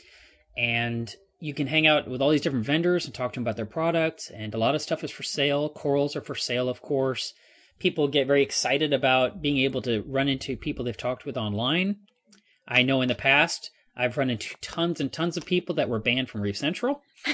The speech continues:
I don't, I don't know why they're all at Max, but that's where I found them in the past, so they might be there again this year.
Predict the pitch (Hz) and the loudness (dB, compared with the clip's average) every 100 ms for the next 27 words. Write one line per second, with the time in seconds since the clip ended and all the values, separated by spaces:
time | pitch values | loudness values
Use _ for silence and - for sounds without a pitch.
0 | - - - 240 233 240 - - - 196 | -6 -4 4 8 10 8 2 -12 8 12
1 | 254 285 311 330 294 262 262 226 202 208 | 12 12 12 12 12 12 12 12 12 12
2 | 233 254 277 262 233 - 170 151 151 156 | 12 12 8 10 8 8 4 6 6 8
3 | 180 190 202 233 240 247 294 349 320 392 | 10 12 12 10 8 8 6 6 10 10
4 | 262 247 - 175 185 180 147 156 180 208 | 12 10 8 6 8 6 6 4 6 8
5 | 226 226 240 240 247 269 277 262 220 | 8 8 6 6 4 2 8 10 10